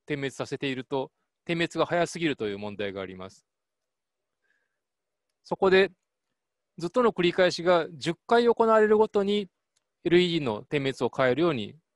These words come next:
しています。繰り返しの回数を数えるために、新たにカウンターという変数を用意します。踏切通過開始直後にえー、カウンターという変数をゼロにして、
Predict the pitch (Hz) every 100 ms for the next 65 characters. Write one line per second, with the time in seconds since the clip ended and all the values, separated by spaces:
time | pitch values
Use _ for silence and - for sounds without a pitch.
0 | - - 104 95 107 - _ _ _ _
1 | _ _ _ _ _ _ _ _ _ 208
2 | 214 220 202 208 - 208 214 - 233 160
3 | 151 151 160 143 135 131 143 151 - _
4 | _ _ _ _ 185 165 151 113 - -
5 | 180 190 190 202 160 123 117 120 117 185
6 | 120 104 - _ _ 151 120 104 104 98
7 | 104 - _ _ _ _ _ _ _ _
8 | _ _ _ _ _ _ _ 165 175 180
9 | 175 180 170 170 175 175 147 - 170 147
10 | 151 165 165 - _ _ _ _ - 131
11 | 151 151 147 151 131 135 135 135 113 156
12 | 139 120 - 160 160